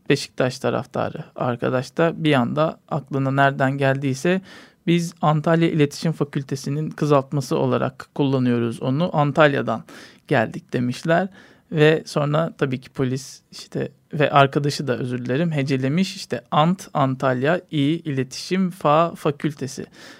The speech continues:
diye yazmış ve geçme izni vermiş, bir şekilde böyle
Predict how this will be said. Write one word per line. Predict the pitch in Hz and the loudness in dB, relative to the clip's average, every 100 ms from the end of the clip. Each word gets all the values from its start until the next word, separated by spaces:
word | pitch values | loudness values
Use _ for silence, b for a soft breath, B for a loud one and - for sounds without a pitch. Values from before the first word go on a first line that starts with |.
| B - 135 | B -10 0
diye | 131 123 - _ - | 2 2 -2 _ -2
yazmış | 127 123 143 170 185 156 | 0 0 0 -4 -4 0
ve | 151 180 - 185 | 0 0 -6 -2
geçme | 139 131 - 147 151 | 0 -2 -2 -6 -4
izni | 143 127 160 165 | -6 -4 -2 2
vermiş, | 143 135 135 165 - | 4 4 0 -4 -8
bir | 160 | -10
şekilde | - 139 135 135 165 180 B B _ - | -10 -8 -10 -4 -2 -4 B B _ 0
böyle | 139 127 147 | 2 2 0